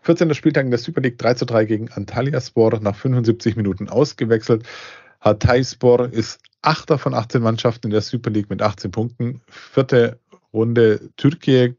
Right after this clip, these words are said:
Kupasi, also im Pokal, gab's ein zwei zu eins gegen Drittligist. Wer hat das denn? Dütschenspor. Ich hoffe, <laughs> Dütsch-, ja, ich hoffe, ich hab's richtig ausgesprochen. Wenn nicht, tut's mir sehr leid. Ich möchte niemanden beleidigen oder so.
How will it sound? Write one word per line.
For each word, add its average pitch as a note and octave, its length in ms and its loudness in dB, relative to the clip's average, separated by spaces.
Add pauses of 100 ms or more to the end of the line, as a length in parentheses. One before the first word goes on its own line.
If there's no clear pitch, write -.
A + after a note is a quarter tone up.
(120)
Kupasi, B2+ 640 0
also G#2 180 -2
im F#2+ 80 -8
Pokal, G#2+ 420 0 (440)
gab's - 200 0
ein G2 100 -4
zwei G#2+ 200 2
zu A#2+ 140 0
eins G#2+ 220 -2
gegen F#2+ 200 -4
Drittligist. - 720 -4 (840)
Wer A2+ 100 -4
hat A2+ 120 -8
das A2 120 -12
denn? F2 160 -14 (460)
Dütschenspor. D#3+ 1080 0 (640)
Ich A#2+ 300 -4
hoffe, C3+ 360 0 (140)
<laughs> - 140 -12
Dütsch-, C#3 260 0
ja, B2+ 120 4
ich A#2+ 160 0
hoffe, C#3 180 0
ich - 100 -4
hab's C3 200 -2
richtig A#2+ 220 0
ausgesprochen. G#2 440 -4
Wenn G2+ 120 -2
nicht, B2+ 180 -4
tut's - 240 -2
mir B2 80 -4
sehr A2 160 2
leid. A2+ 200 2
Ich - 200 -14
möchte G#2+ 280 -4
niemanden G#2+ 320 -2
beleidigen G#2 380 0
oder B2+ 80 -4
so. D3+ 160 -4